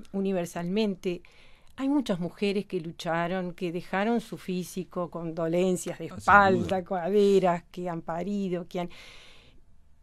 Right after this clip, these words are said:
Speaker 1: y se rearman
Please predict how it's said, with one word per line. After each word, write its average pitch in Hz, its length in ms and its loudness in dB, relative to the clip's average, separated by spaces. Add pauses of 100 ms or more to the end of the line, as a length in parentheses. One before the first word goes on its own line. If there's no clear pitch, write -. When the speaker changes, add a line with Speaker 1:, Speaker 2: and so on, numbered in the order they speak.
(800)
Speaker 1:
y 196 300 -12
se - 280 -4
rearman 214 960 -2